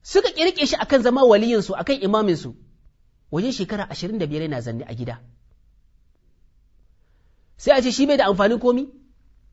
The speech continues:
Ko kuma kai tsaya, annabin da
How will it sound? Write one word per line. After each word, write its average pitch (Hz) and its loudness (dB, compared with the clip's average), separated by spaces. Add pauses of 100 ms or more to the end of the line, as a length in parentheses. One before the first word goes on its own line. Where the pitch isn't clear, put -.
(1700)
Ko 311 -4
kuma 427 2
kai 302 2
tsaya, 196 0 (1120)
annabin 277 6
da 175 2